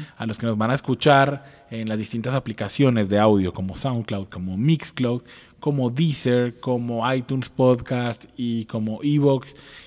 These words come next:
Y si ustedes nos quieren sugerir, pues recuerden que tienen las cuentas de Twitter para que nos sugieran en qué otras plataformas les gustaría encontrar el, el podcast de Radio Cinema.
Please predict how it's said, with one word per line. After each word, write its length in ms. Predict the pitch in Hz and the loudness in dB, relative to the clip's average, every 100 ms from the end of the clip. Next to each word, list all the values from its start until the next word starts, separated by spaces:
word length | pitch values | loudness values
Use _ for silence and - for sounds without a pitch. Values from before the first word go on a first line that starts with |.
| _ | _
Y 160 | 117 | -6
si 260 | 110 113 113 | -4 -2 0
ustedes 560 | 113 - 127 127 139 160 | -2 -2 2 2 2 2
nos 300 | 170 143 - | 0 -2 -4
quieren 320 | - 120 156 | 0 0 2
sugerir, 380 | 165 151 170 175 | 4 6 4 4
pues 160 | 139 | 0
recuerden 400 | 104 104 98 120 | 0 -4 -4 -6
que 120 | - | -8
tienen 360 | 113 - 98 107 | -12 -10 -8 -6
las 160 | 117 - | -6 -6
cuentas 280 | 101 95 | -6 -4
de 120 | 120 131 | -4 0
Twitter 300 | 131 113 131 | 0 0 0
para 140 | 135 | 0
que 60 | 131 | 0
nos 120 | 135 | -2
sugieran 340 | 131 127 127 135 - - - | 0 0 0 -6 -18 -20 -10
en 100 | 123 | -8
qué 100 | 120 | 4
otras 220 | 147 160 | 6 6
plataformas 560 | - 135 139 143 131 131 | 2 -2 0 2 2 2
les 140 | 117 | -2
gustaría 560 | 104 92 101 98 107 113 | -4 -4 -2 0 0 0
encontrar 840 | 127 117 110 110 107 123 120 104 - - - - | -4 -6 -2 -4 2 4 4 2 -10 -20 -20 -20
el, 440 | - 101 95 95 98 | -6 -2 -2 -2 -4
el 240 | 101 101 | -4 -6
podcast 520 | - 139 117 - 104 | 0 2 2 0 -4
de 80 | 107 | -4
Radio 240 | 101 104 101 | -4 -4 -4
Cinema. 440 | 92 110 98 90 | -4 -4 -4 -8